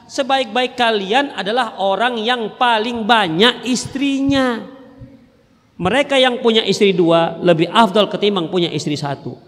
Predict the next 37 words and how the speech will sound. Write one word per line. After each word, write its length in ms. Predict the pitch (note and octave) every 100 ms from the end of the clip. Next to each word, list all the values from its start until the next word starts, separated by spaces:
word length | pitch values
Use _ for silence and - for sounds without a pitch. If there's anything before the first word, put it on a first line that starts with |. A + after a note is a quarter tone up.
| - - -
Mereka 320 | G3 C#4+ C#4+
yang 160 | C#4 B3+
punya 240 | C4 B3
istri 260 | A3+ A3+ A#3
tiga 540 | C4 B3 G#3+ G3 G3+ A3 - -
lebih 260 | A3 G#3 A3
afdol 380 | A#3+ A#3 A3+ A3
ketimbang 400 | G#3 A3+ G#3+ F#3+
yang 80 | F3
punya 160 | G3
istri 240 | E3+ - E3+
dua. 320 | D#3 C3+ - - -
Mereka 300 | - A#3 C4+
yang 140 | C#4+ C4
punya 180 | B3+ A#3
istri 240 | A3 A3 G#3
empat 420 | A3 G3 G3 -
lebih 300 | G3+ B3 B3
afdol 540 | - C#4 A#3 C#4 C4+ -
ketimbang 400 | A#3 A#3 B3+ A#3
yang 160 | G#3+
punya 240 | A3 A3 G3+
istri 160 | F#3+
satu, 240 | G3+ G3+ A3
dua, 240 | G3+ A3
dan 160 | G3+ F3
tiga. 260 | C#3+ C#3 - - -
Mereka 320 | A3+ D#4 D#4+
yang 60 | D4+
punya 160 | D4 C#4+
istri 220 | C#4 C#4
lima 400 | D4 F4+ E4 A#3 -
nggak 140 | A3+ A3
afdol. 220 | F#3 E3 B2 - - - - - - - - - - _ _ _ _ _ _ _ _ _ _ _ _ _ _ _ -
Begitu, 320 | G3+ F4+ F#4+
ikhwatiddin. 720 | D#4+ D#4+ C#4 C4+ - - - -
Tapi 200 | F3+